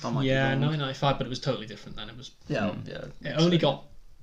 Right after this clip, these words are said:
Speaker 2: I'd say it got big at the start of the two thousands,
Speaker 1: Mm-hmm.
Speaker 2: two thousand two, two thousand three sort of time. Then it go,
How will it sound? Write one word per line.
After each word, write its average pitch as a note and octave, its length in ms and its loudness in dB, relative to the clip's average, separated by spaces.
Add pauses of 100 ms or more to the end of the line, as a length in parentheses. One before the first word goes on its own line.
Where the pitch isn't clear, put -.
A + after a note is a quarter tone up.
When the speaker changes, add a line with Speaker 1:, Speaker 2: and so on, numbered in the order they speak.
Speaker 2:
I'd C#3+ 180 2
say F3 180 6
it D#3+ 40 -2
got D#3+ 240 -2
big C3+ 520 2
at - 80 -6
the D3+ 60 -2
start A2+ 280 -2
of A#2+ 60 -6
the - 60 -8
two B2+ 100 -4
thousands, A#2+ 520 -10
Speaker 1:
Mm-hmm. - 240 -12
Speaker 2:
two D#3+ 40 2
thousand D#3 240 2
two, C3 200 -4
two B2+ 60 -10
thousand A#2 280 -8
three A#2+ 220 -8
sort - 180 -10
of - 80 -12
time. A#2+ 160 -10
Then C3 120 -10
it B2+ 120 -16
go, B2 100 -14